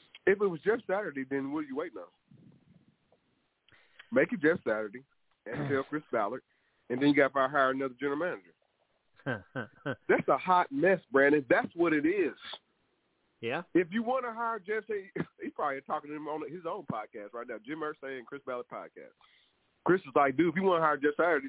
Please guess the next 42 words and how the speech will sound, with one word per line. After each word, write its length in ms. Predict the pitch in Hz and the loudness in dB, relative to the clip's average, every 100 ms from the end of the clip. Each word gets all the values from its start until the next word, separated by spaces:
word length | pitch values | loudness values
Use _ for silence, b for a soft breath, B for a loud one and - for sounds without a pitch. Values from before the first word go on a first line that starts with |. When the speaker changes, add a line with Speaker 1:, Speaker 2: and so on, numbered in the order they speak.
| 127 | -2
Speaker 1:
go 140 | 156 | -2
ahead 120 | 165 139 | -2 -6
and 80 | |
hire 320 | 156 220 143 147 | -10 -8 -6 -8
him, 60 | - _ _ - | -10 _ _ -10
and 140 | 139 156 | -8 -6
you 80 | |
be 160 | 190 170 | 0 2
the 60 | 151 | 2
general 220 | 156 156 | 2 2
manager, 440 | 151 165 160 143 - | 2 0 0 -4 -6
and 100 | 131 | -4
I'll 140 | 156 | -2
be 100 | 160 | -2
going 260 | 139 147 147 | 0 2 2
over 160 | 143 143 | 0 -4
here 40 | |
looking 160 | 135 135 | -8 -6
for 140 | 135 120 | 0 0
a 60 | |
job." 260 | 127 123 71 - _ _ _ _ _ _ _ _ _ _ _ | 2 0 -2 -8 _ _ _ _ _ _ _ _ _ _ _
Speaker 2:
Right. 340 | 110 101 107 127 | -14 -8 -4 0
Speaker 1:
And 120 | 143 | 0
just 140 | 156 | 2
like 160 | 160 151 | 2 4
Frank 200 | 170 160 | 4 4
Reich 180 | 160 165 | 2 2
got 120 | 139 | 0
a 40 | 135 | 2
job. 260 | 147 131 - | 2 2 0
Can 100 | 208 | -4
you 60 | 269 | 0
believe 200 | 320 349 | 4 2
Frank 160 | 330 320 | 2 0
Reich 160 | 320 294 | -2 -2
got 100 | 269 | -4
a 40 | |
job 240 | 233 311 262 | -2 -4 -6
just 140 | 294 | -6
like 160 | 277 294 | -6 -4
that? 220 | 320 311 _ _ _ _ | -8 -10 _ _ _ _
Speaker 2:
Yes, 300 | 123 170 330 | 4 6 6